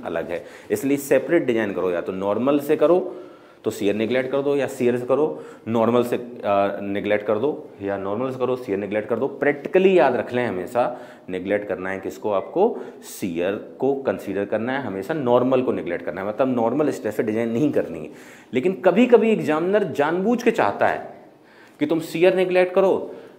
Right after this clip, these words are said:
normal से design करो। तो अगर ऐसी condition आए तो फिर आप strength या stress की value बताएंगे P divide by point eight two eight T into L।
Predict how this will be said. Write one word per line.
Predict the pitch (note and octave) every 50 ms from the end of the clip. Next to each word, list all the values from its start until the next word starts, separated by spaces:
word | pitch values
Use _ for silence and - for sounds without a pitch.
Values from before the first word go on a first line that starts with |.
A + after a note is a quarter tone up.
| - -
normal | G2 G#2 G2+ G2+ G#2 A2 A2
से | A#2 C3
design | A2 G#2+ G#2 G#2+ G#2+ G#2
करो। | - G#2 G2+ - - - - - - - - - - - - - - _ -
तो | -
अगर | - - - D3 D3 D3+ G3 A3 A#3+ B3 A3 - C3+
ऐसी | D3 D3+ D3+ D3+ - -
condition | - D3+ C#3 C#3+ C#3+ D3 C#3+ D#3+ D3+ B2+ - -
आए | G#2+ G#2+ G#2 F#2 D#2+ D2+ - - - - - - - - - - _ _ _ _ _ _
तो | - E3+ E3 E3
फिर | E3+ F3+ E3+
आप | E3 D#3+ D#3+ - -
strength | C3+ - - - - D3+ D3+ D#3 F3 D#3+ - -
या | C#3 B2+ C3
stress | B2+ - - - D3+ D3 D3 -
की | - C#3
value | B2 B2 B2+ A#2
बताएंगे | A2+ A2 A2 A2 B2 C3+ C#3
P | B2+ B2 B2 B2 A#2
divide | G#2+ G2+ G2+ F#2
by | F#2+ G#2+ A2 G#2+
point | A#2 A2+ A#2 A#2 A#2+
eight | B2+ B2+ B2+
two | B2+ B2+
eight | B2+ B2+ C3 C3
T | C#3+ D3
into | C#3+ C3+ C#3 C3+
L। | C3 B2+ B2+